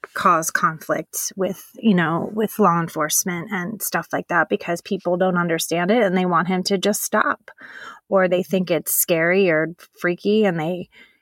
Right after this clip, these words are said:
and they run away, especially when they are in public situations where it would be kind of, you know, in a kid neutral area.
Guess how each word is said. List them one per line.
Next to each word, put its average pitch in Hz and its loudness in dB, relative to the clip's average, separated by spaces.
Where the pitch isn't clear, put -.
and 185 4
they 180 6
run 170 4
away, 170 4
especially 175 -2
when 175 -2
they 170 -2
are 165 2
in 180 2
public 175 0
situations 180 0
where 170 0
it - -2
would 180 0
be 185 2
kind 175 -2
of, 175 -2
you 202 4
know, 165 0
in 180 2
a 185 2
kid 190 0
neutral 185 2
area. 170 2